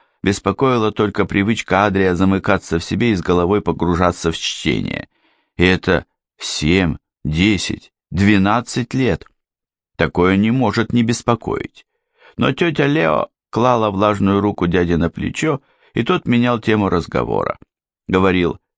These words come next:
«Щеви, сегодня вечером пойдешь со мной, придет Пруденси смотреть коров». «Я тоже хочу пойти», кричит Роза. «Нет». «А мне можно?»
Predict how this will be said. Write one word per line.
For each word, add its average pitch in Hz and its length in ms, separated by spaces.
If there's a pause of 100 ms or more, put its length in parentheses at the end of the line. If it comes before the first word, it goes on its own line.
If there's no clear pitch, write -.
(240)
«Щеви, 131 520
сегодня 110 480
вечером 117 420
пойдешь 107 380
со 107 160
мной, 98 260
придет 90 480
Пруденси 95 680
смотреть 80 580
коров». 67 460 (680)
«Я 123 160
тоже 165 380
хочу 147 340
пойти», 143 600 (340)
кричит 92 460
Роза. 67 420 (460)
«Нет». 87 520 (440)
«А 87 180
мне 143 320
можно?» 101 540